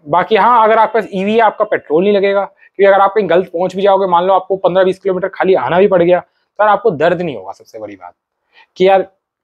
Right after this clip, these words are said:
कोई नहीं भाई adjust कर सकते हैं एक दिन, और क्या हो सकता है।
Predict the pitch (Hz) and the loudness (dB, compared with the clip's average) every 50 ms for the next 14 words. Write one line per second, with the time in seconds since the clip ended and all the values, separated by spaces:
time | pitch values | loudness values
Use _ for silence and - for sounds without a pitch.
0 | - 220 226 240 254 254 247 202 214 226 226 185 170 196 196 - - 185 170 160 | 0 2 2 2 2 2 0 0 2 2 2 2 0 -2 -2 -2 -4 -6 -6 -6
1 | - _ _ - 175 170 151 143 156 151 _ _ _ _ _ _ _ - 156 170 | -12 _ _ -6 -6 -6 -6 -8 -12 -14 _ _ _ _ _ _ _ 0 0 0
2 | 170 - 175 147 123 120 - - 139 147 | 2 2 0 0 0 -2 -6 -10 -12 -12